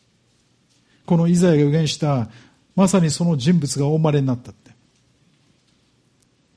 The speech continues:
不思議な預言者、力ある神、永遠の父、平和の君が生まれたんだって。いいです。だから、この方が備える救いは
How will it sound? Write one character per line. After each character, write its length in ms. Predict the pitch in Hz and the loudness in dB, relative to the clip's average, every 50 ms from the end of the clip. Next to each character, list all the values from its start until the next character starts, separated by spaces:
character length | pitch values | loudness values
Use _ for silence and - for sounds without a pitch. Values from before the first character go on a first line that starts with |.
| _ _ _ _ _ _ _ _ _ _ _ _ _ | _ _ _ _ _ _ _ _ _ _ _ _ _
不 80 | - - - - | -12 -10 -8 -6
思 80 | 170 156 | -4 -2
議 100 | 170 160 | 0 0
な 100 | 160 165 | 0 0
預 180 | 151 127 135 117 | -2 -2 -4 -4
言 180 | 127 120 110 | -2 -4 -4
者、 140 | - - 117 | -4 -8 -10
力 440 | - - - - - 175 160 151 143 | -10 -10 -8 -4 -2 -2 0 0 -2
あ 60 | 131 | -2
る 80 | 120 120 | -4 -6
神、 300 | - 127 120 131 - - | -6 -6 -6 -6 -6 -4
永 260 | 151 147 151 151 147 147 | -2 0 2 2 2 0
遠 140 | 143 139 | 0 -2
の 120 | 135 135 127 | -4 -6 -8
父、 340 | 135 - - - - 147 139 | -8 -10 -10 -8 -8 -8 -8
平 380 | - - - - 143 135 139 | -10 -10 -8 -6 -4 -4 -4
和 100 | 135 127 | -4 -6
の 120 | 120 120 120 | -6 -8 -8
君 260 | - - 131 120 120 | -8 -8 -6 -6 -4
が 320 | 123 131 127 120 107 90 - _ _ _ _ _ _ _ _ _ _ _ _ _ _ _ | -4 -4 -4 -6 -8 -10 -14 _ _ _ _ _ _ _ _ _ _ _ _ _ _ _
生 60 | 135 123 | -12 -10
ま 100 | 127 120 | -10 -10
れ 80 | 110 | -12
た 120 | - - 113 | -14 -16 -20
ん 100 | - - | -20 -20
だ 60 | - | -20
っ 40 | _ | _
て。 160 | _ _ _ _ _ _ _ _ _ _ _ _ _ _ _ _ _ _ _ _ _ _ _ _ _ _ _ _ _ _ _ _ _ _ _ _ _ _ _ _ _ _ _ _ _ _ _ _ - | _ _ _ _ _ _ _ _ _ _ _ _ _ _ _ _ _ _ _ _ _ _ _ _ _ _ _ _ _ _ _ _ _ _ _ _ _ _ _ _ _ _ _ _ _ _ _ _ -8
い 60 | 123 | -8
い 20 | 117 | -6
で 80 | 107 | -6
す。 200 | - - 120 - - | -8 -10 -12 -6 -4
だ 120 | 170 175 | -4 -2
か 160 | 170 180 160 | -2 -2 -4
ら、 100 | 165 156 | -4 -4
こ 140 | - - 147 | -4 -4 -4
の 140 | 143 143 - | -4 -4 -4
方 200 | 147 - 135 120 | -6 -8 -6 -6
が 120 | 120 120 | -6 -6
備 360 | 120 - 147 131 127 127 123 | -6 -6 -6 -6 -6 -4 -6
え 40 | 120 | -6
る 80 | 107 107 | -8 -8
救 260 | - - - - 113 | -10 -12 -12 -12 -12
い 60 | 104 104 | -12 -10
は 320 | 104 117 120 123 117 | -8 -8 -8 -8 -8